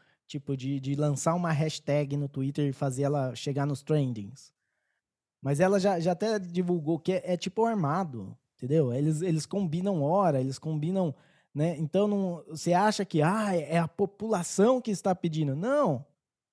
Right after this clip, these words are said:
É meia dúzia de imbecil que, que combina a hora de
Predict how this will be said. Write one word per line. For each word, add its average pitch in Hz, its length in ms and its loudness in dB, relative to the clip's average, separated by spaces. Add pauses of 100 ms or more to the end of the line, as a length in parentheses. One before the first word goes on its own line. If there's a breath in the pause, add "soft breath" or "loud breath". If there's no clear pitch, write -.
(240)
É 160 80 -2
meia 254 200 4
dúzia 220 400 -2
de 175 120 0
imbecil 175 520 0
que, 233 280 -6
que 214 220 -10
combina 190 640 0
a 147 60 2
hora 156 640 0
de 147 200 -4